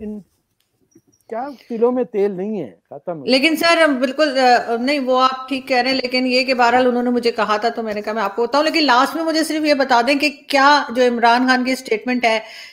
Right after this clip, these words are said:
Speaker 2: कि हम कोई दूसरी government आएगी तो उससे हम dialogue कर पाएंगे और मोदी जी की government से हम dialogue नहीं कर सकते आरएसएस की वजह से।
Speaker 1: उनसे कहें, "भाई,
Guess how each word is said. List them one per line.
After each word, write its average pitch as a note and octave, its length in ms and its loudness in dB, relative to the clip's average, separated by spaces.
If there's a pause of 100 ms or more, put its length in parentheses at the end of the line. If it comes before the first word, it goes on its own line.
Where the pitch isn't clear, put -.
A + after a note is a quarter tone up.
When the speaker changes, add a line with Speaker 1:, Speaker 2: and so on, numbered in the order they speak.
(160)
Speaker 2:
कि B3 60 0
हम A#3+ 380 4
कोई B3+ 220 2
दूसरी A3 400 0
government A#3+ 420 4
आएगी A#3 260 2
तो A#3 120 0
उससे A#3 200 0
हम A#3 160 2
dialogue G3 520 2
कर A3+ 160 2
पाएंगे A3 440 0
और A#3 160 4
मोदी A3 300 2
जी C4 120 2
की B3+ 100 0
government A3+ 320 2
से A#3 100 -4
हम A3 100 -2
dialogue G#3 300 2
नहीं G#3+ 200 -4
कर G3+ 120 -2
सकते G#3 300 -6
आरएसएस F#3+ 460 0
की G3 140 -8
वजह F3 240 -8
से। E3+ 180 -20 (2250)
Speaker 1:
उनसे - 340 -8
कहें, D#3 300 -12
"भाई, C#3+ 200 -6